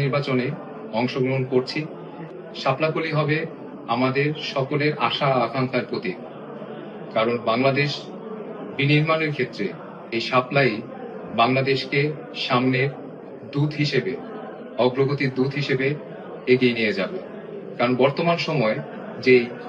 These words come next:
রাজনৈতিক পরিস্থিতি দাঁড়িয়েছে, সেই ক্ষেত্রে আপনারাই বিবেচনা করবেন যে শাপলাকলি আপনাদের আশা আকাঙ্ক্ষার জন্য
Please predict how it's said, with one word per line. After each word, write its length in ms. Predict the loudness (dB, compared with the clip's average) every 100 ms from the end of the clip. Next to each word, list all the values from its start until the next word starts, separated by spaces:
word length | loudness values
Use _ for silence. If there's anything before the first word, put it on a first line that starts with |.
| 2 4
রাজনৈতিক 420 | 4 2 0 0 0
পরিস্থিতি 500 | 0 0 -2 0 0 -2 -8 -12 2
দাঁড়িয়েছে, 460 | 4 6 6 4 0 -2 -4 -12 -8 0
সেই 180 | 0 2
ক্ষেত্রে 340 | 0 0 0 0 0 -6 0 2
আপনারাই 380 | 6 8 8 6
বিবেচনা 360 | 2 2 2 2
করবেন 280 | 0 0 -2 -4 -8 -14 -2
যে 80 | 0 2 2
শাপলাকলি 580 | 2 2 0 2 2 0 -4 0 0
আপনাদের 340 | 2 2 4 4 2
আশা 160 | 2 2
আকাঙ্ক্ষার 720 | 0 0 2 2 0 0 0 0
জন্য 180 | 2